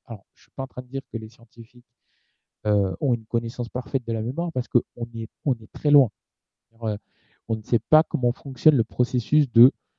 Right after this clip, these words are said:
justement, de, d'inscription. C'est-à-dire que comment, euh, euh, enfin, on a une petite idée, mais ça s'arrête là. On ne sait pas comment ça fonctionne exactement. C'est-à-dire que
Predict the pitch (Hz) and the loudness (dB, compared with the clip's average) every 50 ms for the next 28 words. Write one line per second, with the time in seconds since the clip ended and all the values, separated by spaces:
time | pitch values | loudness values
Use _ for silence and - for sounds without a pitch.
0 | _ _ - 110 107 - - 123 131 147 147 127 113 107 - _ _ _ _ _ | _ _ -8 -6 -2 0 2 2 2 2 0 0 0 -2 -2 _ _ _ _ _
1 | _ _ _ _ - 143 139 - - - 135 - - - 123 113 - _ _ _ | _ _ _ _ -4 -4 -2 -2 -4 -4 -4 -4 -4 -4 -4 -4 -6 _ _ _
2 | _ _ - 120 123 _ - 123 113 - _ _ _ _ - 156 147 151 160 170 | _ _ -4 -4 -4 _ -2 -2 -2 -2 _ _ _ _ 8 8 10 10 10 10
3 | 175 170 147 123 113 - _ _ _ _ _ _ - 113 113 107 104 104 110 107 | 10 10 10 8 6 4 _ _ _ _ _ _ -2 2 4 4 4 4 4 2
4 | - - _ _ _ _ _ _ _ _ _ _ _ _ _ - 113 - - 147 | 0 -2 _ _ _ _ _ _ _ _ _ _ _ _ _ -8 -8 -4 0 0
5 | 131 123 127 127 131 131 123 - - 131 - - 127 - 135 139 - 170 185 175 | 0 2 2 0 0 -2 -2 0 0 0 0 0 -10 -6 -4 2 8 8 8 8
6 | 160 139 123 120 - 127 - 131 123 131 139 - - 156 139 120 107 113 117 120 | 8 4 -2 -2 -4 -6 -6 -4 -4 -4 -4 -2 -2 -2 0 -2 -2 -6 -8 -8
7 | 117 - - - 127 117 - - 147 - - 123 123 123 123 - - 120 - - | -10 -8 -2 0 0 0 0 -2 -8 -8 -8 -14 -16 -16 -14 -12 -12 -12 -12 -14
8 | 117 117 _ - - 110 117 131 _ _ _ _ _ _ - - 120 120 123 - | -20 -20 _ -10 -10 -10 -10 -10 _ _ _ _ _ _ -16 -10 -6 -6 -2 2
9 | - 139 135 131 120 - 113 113 - _ - 117 | 2 4 4 4 2 0 -2 -4 0 _ 4 4